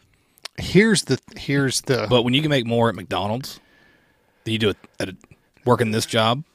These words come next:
Speaker 1: Look, man, you're talking about a social issue.
Speaker 2: I have a problem.
Speaker 1: You're talking about a social issue of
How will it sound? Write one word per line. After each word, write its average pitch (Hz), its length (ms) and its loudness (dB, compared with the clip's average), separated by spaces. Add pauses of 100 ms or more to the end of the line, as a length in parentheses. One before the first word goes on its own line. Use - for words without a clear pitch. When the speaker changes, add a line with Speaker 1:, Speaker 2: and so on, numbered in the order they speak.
(120)
Speaker 1:
Look, 143 240 4
man, 117 200 2
you're 170 140 8
talking 147 380 4
about 117 380 4
a - 40 -4
social 135 480 4
issue. 113 500 0
Speaker 2:
I 113 40 -2
have 113 80 -4
a 87 40 -10
problem. 98 360 -6 (140)
Speaker 1:
You're 127 200 0
talking 143 240 8
about 120 180 4
a - 40 -2
social 131 360 -2
issue 117 420 -2
of 110 460 -4